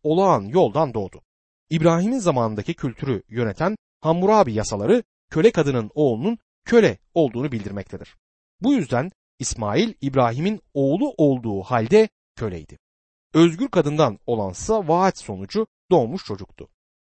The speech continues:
İshak mucize eseri doğdu. Yani doğumu mucizeseldi. İbrahim bir çocuğun babası olabilmek için fazlasıyla yaşlıydı ve Sara'nın rahmi ölüydü. Çocuk doğurma yaşını geçmişti.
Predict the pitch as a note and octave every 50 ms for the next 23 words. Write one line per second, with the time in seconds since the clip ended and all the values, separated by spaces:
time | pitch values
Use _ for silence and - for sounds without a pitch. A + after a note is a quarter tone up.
0 | _ _ - F#3+ F#3+ - - - A#3 B3+ - - - - D#3+ F3 E3+ E3 D3 D3+
1 | C#3+ D#3+ D3+ G2+ - _ _ _ _ - - - - A2 C3+ E3+ C#3 A2 G2 F2+
2 | - - _ _ _ _ _ _ _ _ _ - C3+ E3 A3+ A3 F3 C3 E3+ A3+
3 | A#3 A3+ - - B2+ C#3 D3+ C#3+ C3 B2 A#2+ C3 F#3+ A3 F#3+ - D3 C#3+ C3 B2
4 | A#2 A2 G#2 A#2 G#2+ - - G#2+ F#2+ F2+ - - - _ _ _ _ _ _ _
5 | _ _ - - G#3 E3 C#3+ A#2+ G2+ G2+ C#3+ G3+ G#3+ G#3 B3+ G3+ - D#3 B2+ B2+
6 | D3+ F3+ E3+ C3+ - C3 B2+ - D3+ - - C#3 A#2+ A2+ A#2+ C3 D#3+ F3+ - -
7 | - E3 F#3+ - _ _ _ _ - - B2+ A#2+ A2+ A#2+ A#2 - - B3+ G3+ C3+
8 | A2 G#2 G2+ G#2 - - - D3+ F3+ F#3 G#3 G#3+ - _ _ _ _ - C3+ B2+
9 | - - A3 G#3+ D#3+ A#2+ C3 F3+ F#3+ - _ _ - A#2+ C3+ C#3 A#2+ A2 C#3 D#3+
10 | D3 - - A#2 G#2 G2+ F#2 - - - _ _ _ _ _ _ _ _ _ -
11 | - F#3+ A3 C#4+ - - E3 D#3+ D#3+ D#3+ F3 G3 D#3 A#2+ - - - G3 F#3 D3+
12 | B2 - - G#2+ - - - -